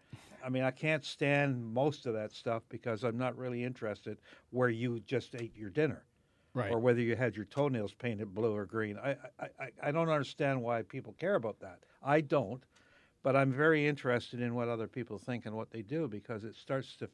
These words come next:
Speaker 1: figure out how I'm, how I'm gonna talk to you. How, how am I gonna reach you? How, what, what is it I'm gonna twig you to come and see me at my restaurant or come into my car dealership or whatever it is that I gotta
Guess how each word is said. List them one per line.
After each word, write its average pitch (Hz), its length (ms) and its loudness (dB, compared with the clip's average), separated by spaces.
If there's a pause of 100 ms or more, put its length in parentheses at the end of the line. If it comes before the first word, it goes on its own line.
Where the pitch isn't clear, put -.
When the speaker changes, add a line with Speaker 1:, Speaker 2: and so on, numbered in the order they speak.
(120)
Speaker 1:
figure 117 360 -4
out 110 120 -4 (1400)
how 127 200 -2
I'm, 127 180 -2 (100)
how 127 120 -6
I'm 123 160 -4
gonna 110 240 -8
talk 135 320 -12
to - 120 -14
you. 82 60 -16 (160)
How, 131 160 -8 (100)
how 147 120 -4
am 156 100 -6
I 147 80 -6
gonna 127 240 -6
reach 139 360 -8
you? 110 80 -6
How, 151 140 0
what, 170 360 -6
what 196 180 -2
is 185 200 0
it 151 120 -4
I'm 156 200 0
gonna 143 220 -2 (300)
twig 160 380 0
you 131 440 2 (920)
to 123 100 -4
come 156 220 0
and 127 100 2
see 139 280 -4
me 127 260 0
at 117 140 -6
my 120 160 -2
restaurant 113 680 0
or 101 160 -8
come 127 160 -2
into 120 180 -4
my 107 180 -4
car 117 320 -2
dealership 110 640 -8
or 110 260 -8
whatever 165 340 -2
it 135 80 -2
is 131 180 -2
that 113 120 -6
I 107 80 -4
gotta 110 280 -4